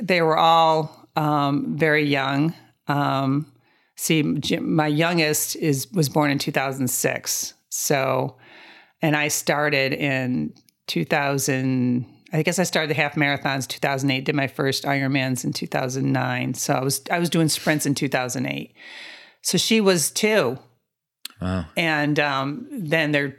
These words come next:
Speaker 1: every two years from there. So two, four, six, eight years old was my oldest. Um, I used to trade with a friend, um, time. Like, I would get her daughter off the bus on certain days, and she would take my kids to other days, the days that I had to do longer bikes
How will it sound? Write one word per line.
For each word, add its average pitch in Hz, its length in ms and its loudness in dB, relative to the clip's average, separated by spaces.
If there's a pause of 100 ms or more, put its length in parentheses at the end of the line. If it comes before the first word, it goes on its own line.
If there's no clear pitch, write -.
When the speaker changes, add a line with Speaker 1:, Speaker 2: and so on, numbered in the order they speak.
(160)
Speaker 1:
every 156 200 0
two 175 160 0
years 139 360 2
from 147 180 0
there. 139 240 -2
So 147 140 -2
two, 147 280 -2
four, 139 240 -2
six, - 320 -2
eight 143 220 -2
years 139 240 -2
old 131 260 -2
was 156 180 -6
my 135 180 -2
oldest. 147 500 -4 (720)
Um, 147 500 2
I 190 80 2
used 262 260 0
to 165 300 0 (220)
trade 160 560 0
with 151 160 2
a 139 60 2
friend, 147 720 -2 (140)
um, 131 580 -2 (640)
time. 139 440 -2
Like, 135 200 -2
I 127 80 0
would 131 140 -4
get 139 140 -2
her 143 100 -2
daughter 135 320 0
off 131 180 -2
the 139 80 -4
bus 135 680 -2 (480)
on 143 160 0
certain 147 340 0
days, 135 440 0
and 127 120 0
she 156 160 -2
would 139 140 -2
take 143 220 -2
my 139 120 0
kids 135 360 -4
to 151 160 -2
other 135 200 0
days, 135 380 -2
the 156 100 -2
days 139 260 -2
that 156 80 -6
I 139 60 2
had 135 160 -6
to 139 60 -6
do 139 100 -2
longer 135 340 -2
bikes 143 640 -6